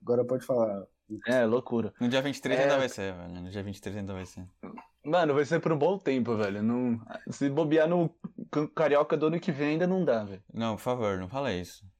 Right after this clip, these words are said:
Speaker 1: Não fala
Speaker 2: Não,
Speaker 1: isso,
Speaker 2: não.
Speaker 1: não. Eu quero ver um jogo do Vasco.
Speaker 2: <laughs> Mano, pra, pra bons entendedores, o, lá no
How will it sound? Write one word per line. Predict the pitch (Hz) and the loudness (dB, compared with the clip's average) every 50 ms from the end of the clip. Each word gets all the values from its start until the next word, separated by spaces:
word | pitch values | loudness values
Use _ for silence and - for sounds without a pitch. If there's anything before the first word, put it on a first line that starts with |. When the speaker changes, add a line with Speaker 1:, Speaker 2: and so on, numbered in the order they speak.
| _ _ _ _ | _ _ _ _
Speaker 1:
Não | - 147 | -2 0
fala | 147 - 151 160 156 | 2 2 4 4 4
Speaker 2:
Não, | 151 | 4
Speaker 1:
isso, | 143 127 113 | 2 2 2
Speaker 2:
não. | 160 190 | 4 4
Speaker 1:
não. | 190 190 156 135 147 - - - _ _ _ _ _ _ _ _ - - 156 - - - | 4 4 2 0 -4 -8 -14 -20 _ _ _ _ _ _ _ _ -12 -10 -10 -10 -8 -8
Eu | - - | -6 -2
quero | - 202 175 | 0 2 4
ver | 190 | 4
um | 202 | 4
jogo | 180 185 175 180 | 4 4 4 4
do | 165 151 | 2 2
Vasco. | 123 131 135 131 - - - - | 2 2 2 0 0 -4 -4 0
Speaker 2:
<laughs> | - 165 151 131 117 123 - - _ _ _ _ _ _ _ _ _ _ _ _ _ _ _ _ - | 0 0 0 -2 -6 -10 -16 -20 _ _ _ _ _ _ _ _ _ _ _ _ _ _ _ _ 0
Mano, | 156 185 185 165 135 113 107 113 | 2 4 4 4 2 0 -2 -2
pra, | - - 165 160 165 165 156 143 131 | 0 2 4 6 6 6 6 4 4
pra | - 147 156 | 4 4 4
bons | 143 143 165 175 185 180 165 | 4 4 4 4 4 4 2
entendedores, | 180 170 175 170 156 156 156 131 131 151 175 180 165 143 135 131 123 | 2 2 2 2 4 4 4 4 4 6 6 6 6 6 4 2 2
o, | 139 147 127 | 2 2 2
lá | 127 139 151 165 185 208 208 202 202 196 | 4 4 6 6 6 6 6 6 4 4
no | 185 175 | 2 0